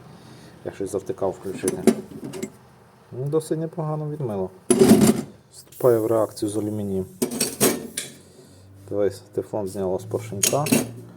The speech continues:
Кришки відчистило. Добре, кришки чисті.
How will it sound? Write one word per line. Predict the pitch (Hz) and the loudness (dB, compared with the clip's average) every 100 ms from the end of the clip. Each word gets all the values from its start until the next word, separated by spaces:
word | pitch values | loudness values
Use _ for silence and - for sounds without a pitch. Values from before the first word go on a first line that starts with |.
| - - - | -20 -16 -4
Кришки | 107 - 98 | -4 -2 -4
відчистило. | 92 - 135 - 120 110 - - | -4 -4 -8 -4 -4 -4 -8 -16
Добре, | 127 117 - - - - | -16 -16 -20 -20 -20 -20
кришки | - 107 - - | -12 -12 -12 -16
чисті. | - 90 - | -14 -16 -16